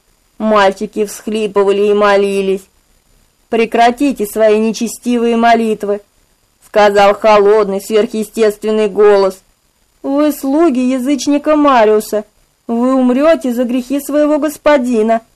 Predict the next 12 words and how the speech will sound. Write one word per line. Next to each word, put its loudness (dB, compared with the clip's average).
Все 0
умрете». 0
И -6
я 4
услышал -2
зловещий 0
смех, -4
хриплым 0
громом, 2
заглушивший -2
тихие -6
звуки -2